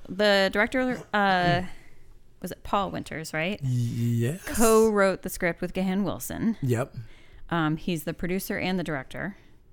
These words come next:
Speaker 1: Yep.
Speaker 2: His daughter, Lauren Winters, plays the lead female role, Linda.
Speaker 1: That's a lot of, that's a lot of nepotism.
Speaker 2: Yeah. So
Speaker 1: <laughs>
Speaker 2: there's,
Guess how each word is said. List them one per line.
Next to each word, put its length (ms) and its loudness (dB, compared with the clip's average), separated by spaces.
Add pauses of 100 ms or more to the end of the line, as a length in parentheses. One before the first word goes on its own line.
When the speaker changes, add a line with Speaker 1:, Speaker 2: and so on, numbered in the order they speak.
Speaker 1:
Yep. 400 2
Speaker 2:
His 240 2
daughter, 380 4
Lauren 400 2
Winters, 640 -2
plays 680 0
the 140 -2
lead 280 -4
female 380 0
role, 180 2
Linda. 500 0 (120)
Speaker 1:
That's 180 4
a 60 6
lot 260 4
of, 180 0
that's 200 4
a 60 6
lot 180 8
of 80 4
nepotism. 560 2 (220)
Speaker 2:
Yeah. 300 4
So 200 2
Speaker 1:
<laughs> 20 4
Speaker 2:
there's, 400 4